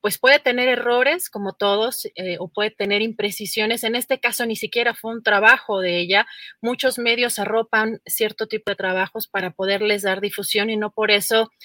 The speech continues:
se le debe de cargar todo el peso a, pues, en este caso a, a, a Carmen Aristegui. Así que me parece,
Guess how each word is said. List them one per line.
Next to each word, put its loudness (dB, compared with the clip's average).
se 2
le 4
debe 6
de 4
cargar 6
todo 0
el -2
peso 0
a, 2
pues, -8
en -4
este -6
caso -4
a, 0
a, -4
a -6
Carmen -6
Aristegui. -4
Así -6
que -2
me 0
parece, 4